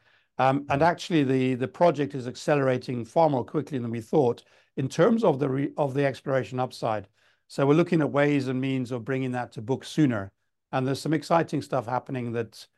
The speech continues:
uh, that will, you know, that I'll be announcing fairly shortly in terms of acceleration of the exploration s-, um, strategy.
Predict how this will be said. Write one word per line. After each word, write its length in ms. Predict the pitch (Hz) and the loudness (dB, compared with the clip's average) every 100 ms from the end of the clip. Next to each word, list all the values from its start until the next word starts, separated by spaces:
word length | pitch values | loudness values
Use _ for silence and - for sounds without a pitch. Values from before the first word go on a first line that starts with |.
| _ _ _ | _ _ _
uh, 220 | 135 120 120 | -2 0 2
that 160 | 131 | 0
will, 200 | 127 127 - _ _ _ | -2 -6 -10 _ _ _
you 80 | 202 | -2
know, 160 | 127 113 | -2 -2
that 140 | 127 | 0
I'll 120 | 123 | 2
be 120 | 123 127 | 2 0
announcing 440 | 123 123 117 117 | 0 -2 -4 -10
fairly 300 | - 123 113 | -4 -4 -4
shortly 500 | - 120 117 110 98 _ _ _ - | -4 -4 -4 -8 -12 _ _ _ -12
in 100 | 117 | -4
terms 300 | 131 123 110 | 0 0 0
of 120 | 107 | -4
acceleration 640 | 117 - 135 120 117 117 | -4 0 2 2 0 -2
of 160 | 120 104 | -8 -6
the 120 | 110 | -4
exploration 580 | 107 - 113 107 104 110 | -6 -6 -2 -2 -2 -8
s-, 140 | - | -8
um, 380 | - - 110 107 | -6 -2 -2 -2
strategy. 600 | 101 120 110 101 104 92 | -4 -2 -2 -4 -8 -12